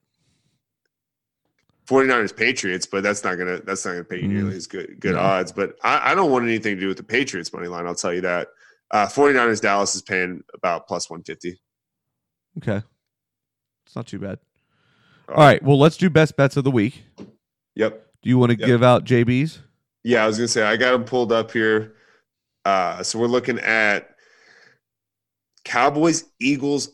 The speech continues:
Speaker 1: under twenty-three first half. That is one that I brought up earlier, um, before I even looked at this. I think that's a, a pretty good play.
Speaker 2: Yeah,
Speaker 1: I, I
Speaker 2: I like
Speaker 1: could
Speaker 2: that play.
Speaker 1: see the danger of the Cowboys getting off to a hot start,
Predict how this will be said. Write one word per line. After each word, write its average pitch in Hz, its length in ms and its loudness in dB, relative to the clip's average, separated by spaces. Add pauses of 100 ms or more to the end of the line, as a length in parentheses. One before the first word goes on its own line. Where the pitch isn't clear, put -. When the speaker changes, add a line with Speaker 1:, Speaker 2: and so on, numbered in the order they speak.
Speaker 1:
under 143 280 0
twenty-three 127 760 -2
first 113 460 -2
half. 120 560 -2
That 110 200 0
is 107 140 -4
one 117 260 0
that 107 120 0
I 107 160 4
brought 113 380 0
up 104 180 -4
earlier, 120 720 0
um, 95 280 -2
before 110 240 -2
I 104 80 2
even 98 200 -2
looked 123 180 -2
at 110 100 -10
this. 123 360 0 (420)
I 101 80 -4
think 107 180 -4
that's 98 220 -2
a, 92 240 0 (100)
a 95 60 -4
pretty 98 240 -4
good 90 240 -6
play. 101 460 0 (920)
Speaker 2:
Yeah, 277 180 0 (260)
Speaker 1:
I, - 40 -4 (140)
I 117 40 0
Speaker 2:
I 127 40 2
like 220 120 4
Speaker 1:
could 226 60 0
Speaker 2:
that 135 120 4
play. - 140 4
Speaker 1:
see 160 360 4
the 135 140 -2
danger 131 640 0
of 107 220 -4
the 113 80 -6
Cowboys 120 420 0
getting 120 180 -4
off 117 180 -2
to 135 100 -2
a 120 40 -2
hot 120 220 -2
start, 139 380 0